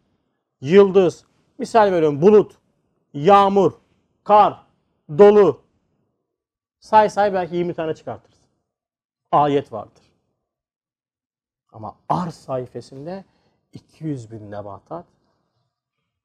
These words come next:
iki yüz bin hayvanat. Bu kadar geniş cami bir ayna sayfadır. O yüzden Kitab-ı Kebir-i Kainat'ta arz sayfasını Kur'an gözüyle okuyan,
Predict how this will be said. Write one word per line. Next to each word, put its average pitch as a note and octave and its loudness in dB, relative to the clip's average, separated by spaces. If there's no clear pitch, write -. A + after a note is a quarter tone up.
iki - -20
yüz A2+ -18
bin E3 -16
hayvanat. G#2+ -20
Bu - -14
kadar D3 -12
geniş C3 -14
cami D3 -14
bir G3+ -12
ayna B2+ -8
sayfadır. E3+ -8
O B2+ -12
yüzden D3 -6
Kitab-ı E3+ -6
Kebir-i D3+ -8
Kainat'ta D#3 -8
arz F3+ 0
sayfasını B2 -8
Kur'an D#3 -8
gözüyle D3+ -6
okuyan, D3+ -8